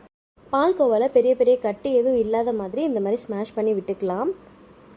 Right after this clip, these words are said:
ஹீட்லேயே நல்லாவே கட்டியும் கரைஞ்சு வந்துடும். ஸ்வீட் இல்லாத பால்கோவா அப்படின்னு கேட்டாலே கடைங்கள்லாம் கொடுப்பாங்க. நீங்க அப்படி கூட வாங்கிக்கலாம், அல்லது, அ, ஒன் லிட்டர், ம், பால் வாங்கி நல்லா வத்த காய்ச்சி இந்த மாதிரி பால்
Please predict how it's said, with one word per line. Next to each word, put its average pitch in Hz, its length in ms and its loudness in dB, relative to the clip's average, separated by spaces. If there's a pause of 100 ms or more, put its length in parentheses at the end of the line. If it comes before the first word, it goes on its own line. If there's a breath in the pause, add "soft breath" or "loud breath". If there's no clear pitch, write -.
(120)
ஹீட்லேயே 269 480 2 (180)
நல்லாவே 240 420 0
கட்டியும் 233 380 -2
கரைஞ்சு 214 440 0
வந்துடும். 190 420 -2 (1300)
ஸ்வீட் 349 340 -2
இல்லாத 277 380 -4
பால்கோவா 233 580 -2
அப்படின்னு 208 360 -2
கேட்டாலே 208 520 -4
கடைங்கள்லாம் 214 680 -4
கொடுப்பாங்க. 208 520 -4
நீங்க 240 220 -6
அப்படி 254 280 -4
கூட 247 240 0
வாங்கிக்கலாம், 214 560 -6
அல்லது, 202 260 -2 (420 loud breath)
அ, 214 220 -4 (160)
ஒன் 240 120 -2
லிட்டர், 247 360 -4 (360)
ம், 208 280 -4
பால் 233 320 -4
வாங்கி 214 360 -4
நல்லா 254 320 -6
வத்த 220 380 -6
காய்ச்சி 214 400 -6
இந்த 254 200 -6
மாதிரி 214 300 -4
பால் 240 300 -2